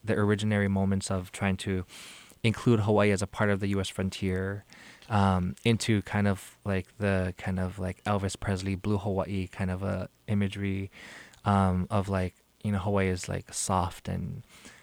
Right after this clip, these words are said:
um, it's a paradise. It is a site of leisure. It is a site of pleasure. But it's always important to also tie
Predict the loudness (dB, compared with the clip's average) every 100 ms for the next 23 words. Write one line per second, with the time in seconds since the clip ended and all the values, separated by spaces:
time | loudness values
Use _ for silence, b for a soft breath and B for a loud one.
0 | B -2 0 0 -4 -6 -10 -10 -8 -8
1 | -2 0 2 0 -4 -4 -2 -2 -2 0
2 | 2 2 0 0 2 0 -4 -6 -6 -6
3 | -6 -6 -6 -6 0 2 2 0 -6 -8
4 | B B B B B 0 2 2 2 2
5 | 2 2 0 2 2 2 2 0 0 -4
6 | 0 2 2